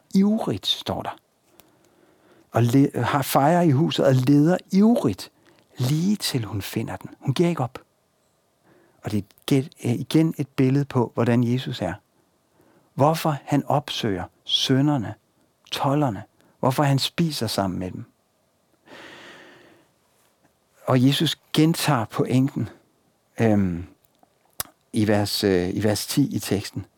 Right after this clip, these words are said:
"Sådan, siger jeg, bliver der glæde hos Guds engle over en synder, der omvender sig. Ligesom kvinden, der finder sin drakme, kalder veninderne og nabokonerne sammen og siger, 'Glæd jer med mig, for jeg har fundet den mønt, jeg havde mistet.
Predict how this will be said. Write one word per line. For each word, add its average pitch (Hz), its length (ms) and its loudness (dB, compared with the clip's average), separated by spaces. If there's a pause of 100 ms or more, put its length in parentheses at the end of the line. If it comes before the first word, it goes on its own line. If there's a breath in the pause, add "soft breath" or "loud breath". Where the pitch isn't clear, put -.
(140)
"Sådan, 135 520 -2
siger 117 360 0
jeg, 95 240 -2 (640)
bliver 113 200 0
der 90 100 2
glæde 104 640 0
hos 117 200 -2
Guds 135 320 0
engle 135 320 4
over 113 220 2
en 123 260 -2
synder, 95 380 -2 (160)
der 104 60 -2
omvender 95 380 -2
sig. - 140 -14 (220 loud breath)
Ligesom 139 280 2
kvinden, 131 420 2
der 127 80 0
finder 110 320 0
sin 104 160 -4
drakme, 92 420 -2 (600 loud breath)
kalder 110 220 4
veninderne 131 600 6
og 117 100 4
nabokonerne 120 800 4
sammen 127 320 0
og 92 80 -4
siger, 117 200 -2
'Glæd 185 400 0
jer 120 180 -4
med 98 120 -2
mig, 90 300 -6 (600 soft breath)
for 101 160 -4
jeg 101 100 -4
har 98 120 -6
fundet 131 460 -2 (400)
den 120 140 -2
mønt, - 340 -6
jeg 113 80 -4
havde 110 240 -6
mistet. - 400 -10